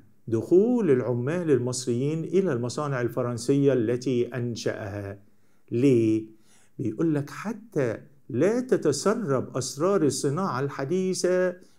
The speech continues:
إلى المصريين. يعني يروح يجيب عمال من فرنسا، لكن يمنع دخول العمال الفرنسيين إلى المصانع الفرنسية.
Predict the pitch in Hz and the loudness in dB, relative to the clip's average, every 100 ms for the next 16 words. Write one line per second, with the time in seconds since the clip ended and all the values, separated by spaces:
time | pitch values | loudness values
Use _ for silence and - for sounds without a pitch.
0 | - 170 156 135 131 139 - 120 104 98 | 6 8 8 4 2 0 0 0 2 -2
1 | 90 - - - 135 123 135 135 147 220 | -4 -12 -16 0 2 2 -2 -2 -2 -2
2 | 180 160 156 202 - - - 151 156 170 | 0 2 2 0 -2 -12 -2 0 0 0
3 | 196 156 175 165 151 156 185 202 202 208 | 0 2 0 0 0 2 2 2 2 0
4 | 220 - - - - 147 143 135 - - | -2 -8 -20 -2 4 4 4 0 -2 -8
5 | 131 131 190 254 185 147 160 170 101 - | -2 6 8 6 2 0 -2 -4 -8 -16
6 | - - 123 123 202 262 185 123 113 120 | -20 2 4 6 6 6 4 4 2 0
7 | 139 135 113 120 113 113 120 117 127 120 | 0 2 0 -2 -2 -2 -2 0 -2 -2
8 | 120 113 113 117 - - - 127 120 104 | 0 0 0 -4 -10 -20 -2 0 0 -2
9 | 113 110 113 110 107 - 120 107 104 101 | -2 -2 -2 -4 -8 -8 -4 0 0 -2
10 | 120 110 107 98 - 90 98 101 | -4 -4 -6 -8 -10 -10 -14 -16